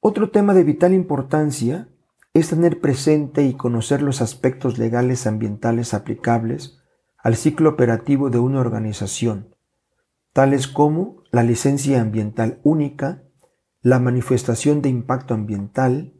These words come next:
el plan de manejo de residuos, las normas aplicables según el giro de la organización y la cédula de operación anual. En el mejor de los casos, poder llevar a cabo auditorías ambientales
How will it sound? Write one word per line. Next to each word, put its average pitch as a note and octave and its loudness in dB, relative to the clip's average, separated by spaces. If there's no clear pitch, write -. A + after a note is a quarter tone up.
el C3 2
plan D#3 4
de D#3 0
manejo C3+ -2
de A#2 -2
residuos, C3+ -4
las B2 2
normas F3 2
aplicables C#3+ 0
según B2+ 0
el B2 -2
giro C#3 2
de A#2+ 0
la G#2+ -2
organización G#2+ -6
y C#3+ 6
la B2 4
cédula C3 2
de A2+ -2
operación G#2+ -4
anual. G2+ -10
En B2 4
el A#2 4
mejor C3 2
de D#3 4
los C3 0
casos, C#3+ -4
poder C3+ 4
llevar C#3 2
a C3+ 0
cabo C3 0
auditorías A#2+ -2
ambientales A#2 -2